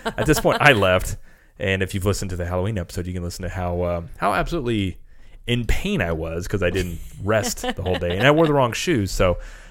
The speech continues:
Speaker 1: uh, but yeah, so that's, at this point on the Sunday, this was it for us on the Food and Wine. So we went back on Tuesday evening.
Speaker 2: We had done Hollywood Studios that morning and, uh,
Speaker 1: Yes.
Speaker 2: the Pass Holder Playtime thing, which we'll talk about in another episode.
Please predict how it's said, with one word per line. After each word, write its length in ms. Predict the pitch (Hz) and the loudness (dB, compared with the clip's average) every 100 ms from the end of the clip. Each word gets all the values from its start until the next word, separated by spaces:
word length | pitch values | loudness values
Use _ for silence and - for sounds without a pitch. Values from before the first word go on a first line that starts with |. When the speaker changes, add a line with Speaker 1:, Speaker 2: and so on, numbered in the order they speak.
| - | -8
Speaker 1:
uh, 180 | - 92 | 0 0
but 120 | 85 | 4
yeah, 160 | 104 90 | 6 6
so 160 | - 123 | 4 8
that's, 280 | 160 160 135 | 8 8 2
at 100 | 127 | 4
this 160 | 165 - | 4 4
point 280 | 139 120 | 2 4
on 180 | 90 101 | 4 2
the 80 | 95 | 0
Sunday, 400 | - 123 110 104 | 0 0 4 4
this 200 | 101 95 | 4 2
was 220 | 95 - - - | -2 -4 -16 -6
it 180 | 104 98 | -4 -4
for 200 | - 90 | -2 -2
us 160 | 90 - | 0 -2
on 100 | 87 | -8
the 60 | |
Food 220 | - 90 | -6 -6
and 80 | 85 | -2
Wine. 400 | 101 120 87 87 - - - - - - | 2 2 2 -4 -8 -16 -18 -18 -20 -18
So 440 | - - 117 110 107 | -6 6 10 10 8
we 180 | 104 107 | 6 4
went 200 | 104 90 | 4 4
back 260 | 95 90 - | 4 4 0
on 200 | 87 85 | -6 -6
Tuesday 540 | - - 220 208 107 87 | -10 -4 -2 0 2 0
evening. 440 | 80 - 57 62 101 - - - - - 196 | -2 -8 -8 -8 -10 -12 -20 -20 -20 -20 -10
Speaker 2:
We 180 | 220 | -6
had 120 | 226 208 | -4 -2
done 720 | 208 196 185 185 180 180 185 - | 0 0 -2 -2 -2 -4 -8 -2
Hollywood 300 | 202 202 185 | 0 2 0
Studios 460 | - 202 180 175 180 | -2 -2 -2 -2 -4
that 160 | 156 | -6
morning 520 | 170 175 175 165 175 - - - - | -6 -8 -8 -8 -10 -14 -20 -20 -10
and, 420 | 175 170 165 170 | -6 -4 -6 -4
uh, 60 | 165 | -2
Speaker 1:
Yes. 380 | 156 151 160 196 | -2 -4 -8 -10
Speaker 2:
the 100 | 180 | -8
Pass 240 | - 190 | -4 -4
Holder 180 | 185 185 | -4 -6
Playtime 420 | - 175 170 165 | -6 -6 -4 -8
thing, 200 | 165 151 | -8 -10
which 220 | 165 165 - | -8 -10 -10
we'll 80 | |
talk 180 | 185 226 | -4 -2
about 220 | 226 247 - | 0 -2 -2
in 80 | |
another 260 | 254 240 208 | -6 -4 -4
episode. 360 | 202 - 170 | -6 -6 -8